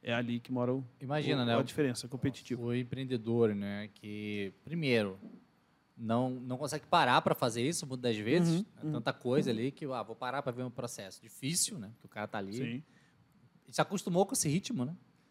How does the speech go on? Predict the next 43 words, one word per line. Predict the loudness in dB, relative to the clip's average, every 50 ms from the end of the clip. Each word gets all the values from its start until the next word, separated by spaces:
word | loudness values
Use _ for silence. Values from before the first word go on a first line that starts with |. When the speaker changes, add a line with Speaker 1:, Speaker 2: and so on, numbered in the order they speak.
| _ _ _ _ _
Speaker 2:
Qualquer | -2 -2 0 2 2 2
um | 2 2
que | 0 0
monte | 0 0 0 0 -2 -2
um |
negócio | -2 0 4 4 4 4 4 0
Speaker 1:
É. | -4
Speaker 2:
e |
o | -4
negócio | 0 0 0 0 -2
começa | -4 -4 -4 -4 -2
a | 0
dar | 0 0
certo, | 0 0 0 0 0 0 -2
o | -4 -4
cara | -4 -2 -2 -2
se | -4 -6
acostuma | -8 -8 -10 -10 -8 -6 -6 -6 -4 -6 -6 -6 -6 -6
Speaker 1:
Vai | -4 -4
embora. | -2 0 0 0 0 -4 -8 -14 _ -8
Speaker 2:
a | -6
workaholic | -6 -4 0 2 6 8 10 10 10 8 6 2 -2
ali. | -6 -6 -4 -4 -4 -4 -6 -8
"Meu, | -8 -8 -8
meu | -8 -6 -6
negócio, | -6 -6 -4 0 2 2 2 2 2
bora | 4 4 4
vender." | 6 4 4 2 4 4 6 6 6 6 2 -2 -20 -20 -20 _ -12
E | -4
cada | 2 4 6 8 8 8
venda | 8 6 6 6 6
cai | 6 6 6
diretamente | 6 6 4 4 6 4 4 2 2 0 0
no | -2 0
bolso, | 2 4 6 6 6 4 2 -2
então | -8 -6 -6 -6 -4 -4 -6 -8
o | -8
negócio | -8 -8 -8 -10 -10 -8
fica | -6 -4
lindo. | -4 -4 -4 -4 -6 _ _ _ _ -20 _ _ _ _ _ _ _ _ _ _ _ _ _ -18
Não | -10 -2 2 4 4 4
consegue | 4 2 2 4 4 4 2 4
parar | 4 6 6 6 6 4 2 0 -6